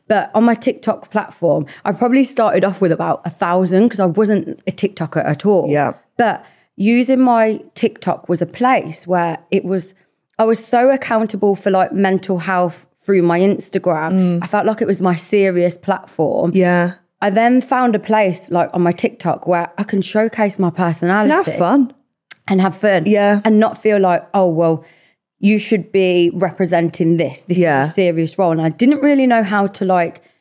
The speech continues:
Speaker 1: create a personality and my purpose. I didn't want my purpose to be overshadowed.
Speaker 2: Yeah. Do you feel like sometimes, 'cause your Instagram is very, like, heavy, you, as you said, it's quite
Speaker 1: Yeah.
Speaker 2: serious, not serious,
Speaker 1: Yeah.
Speaker 2: but, you know,
Speaker 1: Yeah,
Speaker 2: to
Speaker 1: it
Speaker 2: the
Speaker 1: is.
Speaker 2: point.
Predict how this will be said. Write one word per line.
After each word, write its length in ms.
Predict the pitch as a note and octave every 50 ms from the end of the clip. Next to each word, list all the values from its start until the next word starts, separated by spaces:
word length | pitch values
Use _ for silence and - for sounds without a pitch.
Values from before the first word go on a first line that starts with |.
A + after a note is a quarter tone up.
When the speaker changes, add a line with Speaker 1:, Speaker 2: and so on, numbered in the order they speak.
| _ _ _ _ _ _ _ _ _ _ _ _ _ _ _ _ _ _ _ _ _ _ _ _ _ _ _ _ _ _ _ _ _ -
Speaker 1:
create 240 | - G3+ G#3 G#3 -
a 40 | F3
personality 640 | - G#3 G3+ F#3+ - G3+ F#3+ F#3+ F#3+ F#3+ F3+ - F#3+
and 80 | F3
my 100 | E3+ E3
purpose. 480 | D#3+ - G3 F#3 F#3 F#3 - A3 A3+ -
I 60 | A3
didn't 240 | - - B3 C4 C4
want 140 | B3+ A#3 E3
my 80 | F#3
purpose 420 | F#3 - G3+ G3+ G3 G3 F#3 E3 -
to 100 | - E3
be 120 | E3+ F3
overshadowed. 720 | E3 E3 D3+ D#3 D3+ - - A3 A3+ - - - - G#3
Speaker 2:
Yeah. 280 | G3+ G3 F#3 F3 E3 E3+
Do 140 | E3+ - A3
you 180 | B3 C#4+ D#4+
feel 260 | D#4+ - E4+ D#4+ D4+
like 320 | C4+ B3 A3+ G#3 F#3+ - -
sometimes, 520 | - - G#3 G#3 G3+ - G3 F3+ F#3 -
'cause 180 | - G#3 F#3 -
your 140 | G3+ F#3+ -
Instagram 760 | F#3+ G3 G3 G3 - G3 F3+ F#3+ F3 E3+ E3 E3 D#3+ D#3+ - - - -
is 140 | F3 E3
very, 480 | - F#3+ F3 F3 E3+ E3 E3 E3 E3+ -
like, 160 | - D#3+ D3 -
heavy, 340 | D#3+ F3 F3 E3 - F#3+
you, 100 | F#3+ F#3 -
as 100 | E3 D#3+
you 60 | E3+ E3
said, 160 | - F#3+ D#3+
it's 80 | D3 -
quite 180 | - - D3+ D#3
Speaker 1:
Yeah. 40 | D3+
Speaker 2:
serious, 440 | D#3 - F#3 E3+ E3 D#3+ D#3 D3+ G3
not 160 | C4+ - -
serious, 540 | - - D3+ C#3+ B2 A2+ A2 G#2+ C#3 D3+ A#3
Speaker 1:
Yeah. 240 | D4 D4+ D4 A#3+
Speaker 2:
but, 80 | F3 -
you 60 | B3+
know, 100 | F#3 C#3+
Speaker 1:
Yeah, 160 | D3+ C#4 C4
Speaker 2:
to 80 | - C5+ E4+
Speaker 1:
it 40 | B3+
Speaker 2:
the 140 | - E4 F4+
Speaker 1:
is. 60 | F#4
Speaker 2:
point. 240 | D#3 D3+ D#3+ E3